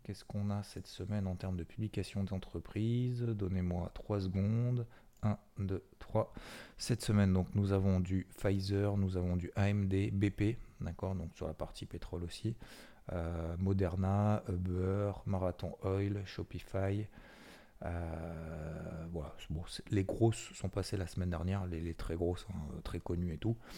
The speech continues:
Cette semaine, on en a encore beaucoup, hein, je vous rappelle, cinquante-cinq pour cent des publications du S P cinq cents sont déjà passées. Euh, alors, voilà concernant la partie macro-micro.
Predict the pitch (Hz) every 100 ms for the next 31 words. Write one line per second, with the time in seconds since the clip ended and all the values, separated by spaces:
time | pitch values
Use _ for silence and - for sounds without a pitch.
0 | - - - 90 92 98 95 90 87 87
1 | 87 80 87 82 98 85 87 82 95 98
2 | - 95 - 92 - 92 - - 107 87
3 | - - - 87 - 104 - - 95 92
4 | - 95 104 98 113 - 87 87 92 113
5 | - - - - - 117 - - - -
6 | - - - - - - - - - 107
7 | 101 90 - - - - - - - 92
8 | - 110 104 104 98 98 101 98 - -
9 | 95 87 90 87 - 180